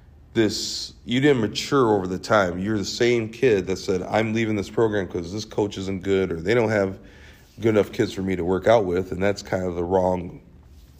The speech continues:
mindset to have. And I truly believe in my heart of hearts, in wrestling, especially today, I don't care what program you are in, you can be successful as an individual if you take the time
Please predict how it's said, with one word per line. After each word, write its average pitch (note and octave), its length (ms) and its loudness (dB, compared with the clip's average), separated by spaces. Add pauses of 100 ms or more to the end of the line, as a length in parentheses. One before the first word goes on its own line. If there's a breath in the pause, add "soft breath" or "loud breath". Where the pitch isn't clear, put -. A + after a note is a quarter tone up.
(220)
mindset G2+ 560 2
to - 80 -4
have. F2 440 -2 (960 soft breath)
And G#2 120 2
I G#2 100 4
truly B2 380 0
believe A#2 260 2
in F#2+ 60 0
my F2 100 2
heart G#2 220 4
of G2 100 -2
hearts, F2+ 480 -2
in C3+ 240 2
wrestling, G#2 600 0 (320)
especially - 680 -2
today, - 460 -4 (1000 soft breath)
I D3+ 100 6
don't E3+ 160 4
care A2 220 4
what A#2 280 2
program A#2+ 520 2
you A2+ 240 2
are G2 160 0
in, F#2 400 -6 (500)
you B2+ 220 -2
can C#3+ 180 -4
be B2 100 0
successful G#2 540 -2
as E2+ 140 -4
an - 80 -8
individual F2 580 -6 (480 loud breath)
if A#2 380 4
you A2 100 0
take G#2+ 320 -2
the G2+ 100 -6
time F#2+ 640 -2